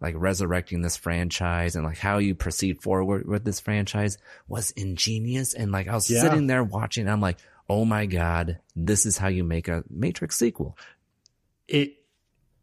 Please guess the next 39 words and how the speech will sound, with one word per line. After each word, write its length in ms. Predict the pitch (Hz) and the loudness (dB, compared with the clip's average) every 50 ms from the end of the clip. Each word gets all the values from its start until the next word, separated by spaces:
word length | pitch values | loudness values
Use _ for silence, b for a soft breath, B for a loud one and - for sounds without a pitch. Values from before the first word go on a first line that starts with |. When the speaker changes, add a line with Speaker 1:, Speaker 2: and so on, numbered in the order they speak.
| _ _ _ _ _ | _ _ _ _ _
Speaker 2:
it 220 | - 143 139 135 127 | 0 0 0 2 2
was 320 | 127 123 120 113 107 - | 2 2 2 2 0 -2
really 320 | 123 120 120 127 131 131 | -2 0 2 2 4 4
impressive 560 | 131 127 131 - - 117 110 - - 110 - - | 2 2 2 0 0 -2 0 -2 -4 -4 -2 -2
what 160 | 117 107 - | -4 -2 -2
they 100 | - 110 | -4 -6
could 320 | - - - - 127 113 | -6 -6 -6 -4 -2 -2
have 160 | 110 104 101 | -2 -4 -6
done 240 | - - - 127 131 | -8 -8 -8 -8 -8
with 220 | 135 135 120 - 143 | -8 -10 -8 -4 -2
it 160 | 135 135 - | -2 -2 -2
and 180 | 127 117 110 | -2 -4 -2
where 160 | 107 110 110 110 | -2 -2 0 0
they 140 | 110 113 | 0 -2
were 200 | 107 104 - 107 | -4 -4 -4 -6
starting 460 | 101 - - - - 110 107 110 135 143 | -4 -4 -4 -4 -2 -2 0 2 2 2
to 60 | 139 | 2
go 140 | 139 151 151 | 2 4 4
with 200 | 165 156 160 - | 4 4 4 2
it, 140 | 175 - | 0 0
but 100 | - 113 - | 0 -4 -2
then 120 | 123 117 | 0 0
they 120 | 117 113 110 | 0 0 0
immediately 540 | 107 107 110 110 110 110 113 113 110 110 | 0 0 0 0 0 -2 -2 -2 -4 -4
dropped 380 | 107 - - 98 - 104 - - | -4 -4 -4 -4 -6 -6 -8 -10
it, 80 | - 104 | -10 -6
it 80 | - | -4
seemed 260 | - - 110 107 107 | -4 -4 -4 -4 -6
like, 240 | 110 107 113 110 - | -6 -4 -4 -4 -4
as 140 | 120 113 107 | -4 -2 -2
soon 240 | - - - 113 110 | -2 -2 -2 -2 -2
as 80 | 104 | 0
they 80 | 101 104 | -2 -2
started 260 | - - 113 107 101 | -2 -4 -6 -6 -6
getting 160 | - 107 110 | -8 -10 -10
some 180 | 104 - - 123 | -10 -10 -10 -8
momentum. 500 | 123 110 101 107 120 - 135 135 147 156 - - 87 85 | -8 -8 -8 -8 -6 -4 -2 0 0 -2 -4 -6 -12 -14
Speaker 1:
Yes. 380 | 78 78 - - - - - 170 | -14 -12 -10 -8 -8 -8 -6 -2
Speaker 2:
Because 580 | - 120 - - - 117 113 110 107 107 - | -4 -4 -2 0 0 0 0 0 0 -2 -4